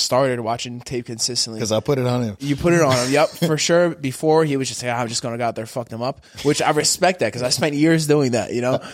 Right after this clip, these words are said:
Speaker 1: But now I'm, I understand the value in, uh, watching tape and, you know, understanding what the enemy is gonna do and, you know, 'cause, like, it's an art, right? What we do is, uh, it's tough, but it's definitely an art. And if, if you can find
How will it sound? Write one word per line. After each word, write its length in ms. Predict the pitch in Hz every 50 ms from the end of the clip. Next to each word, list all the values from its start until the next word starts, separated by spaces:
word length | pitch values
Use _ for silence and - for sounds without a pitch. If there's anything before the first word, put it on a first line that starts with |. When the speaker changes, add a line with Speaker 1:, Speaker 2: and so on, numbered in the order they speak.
| - -
Speaker 1:
But 160 | - 131 123 127
now 240 | 131 135 143 143 139 120
I'm, 220 | 123 135 127 127
I 140 | - - 139
understand 400 | 139 135 131 - - 135 131 123
the 60 | 123
value 340 | 117 117 113 120 120 120 113
in, 260 | - 101 110 107 110
uh, 240 | 110 110 107 104 92
watching 380 | 98 104 101 110 117 - 120 113
tape 300 | - 110 101 104 107 -
and, 140 | 90 95 95 110 _ - - _ _ _ _
you 60 | - 135
know, 140 | 135 127
understanding 540 | - 151 156 160 160 - 175 170 165 156 139
what 180 | 131 143 147 -
the 80 | 127 117
enemy 300 | 123 131 135 139 139 139
is 100 | 131 -
gonna 180 | 131 120 120
do 240 | 113 123 139 156 160
and, 240 | 143 123 120 113 - -
you 100 | 117 120
know, 220 | 120 113 117 127 _ - _ _ _
'cause, 180 | - 156 147 - - - 123 - -
like, 280 | 156 151 139 135 - -
it's 180 | 165 180 - -
an 80 | 170
art, 280 | 117 95 147 - - -
right? 180 | - 110 127 123
What 140 | 127 139
we 60 | 147 147
do 120 | 151 147
is, 120 | 143 127 120
uh, 40 | 117
it's 240 | 117 127 - - -
tough, 240 | - 170 147 - -
but 80 | 120
it's 140 | 113 104 -
definitely 360 | 117 104 131 143 - 151 120
an 60 | 95
art. 240 | - - 120 113 - -
And 180 | - 110 104
if, 120 | 117 107 101
if 200 | 107 127 123 120
you 100 | 139 151
can 140 | 151 156 131
find 420 | - - 147 143 147 147 143 139